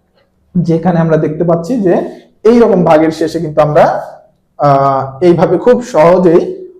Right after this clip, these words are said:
আহ, শূন্য গুণ করে ভাগফলের সাথে মিলাই দিতে পারবো আমরা।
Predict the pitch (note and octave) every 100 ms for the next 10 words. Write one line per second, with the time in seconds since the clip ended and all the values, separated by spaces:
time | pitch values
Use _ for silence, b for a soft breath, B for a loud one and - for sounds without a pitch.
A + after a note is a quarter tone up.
0 | _ D#3+ D3 C#3+ C#3+ C#3 C#3 - _ -
1 | - G#3 G3+ G3+ F3 F3 E3+ E3 D#3+ D4
2 | A#3 C#3+ C#3+ - D#3+ D#3+ D#3+ A3+ A#3 D3+
3 | F3+ C3 C3+ B2+ B2 B2+ B2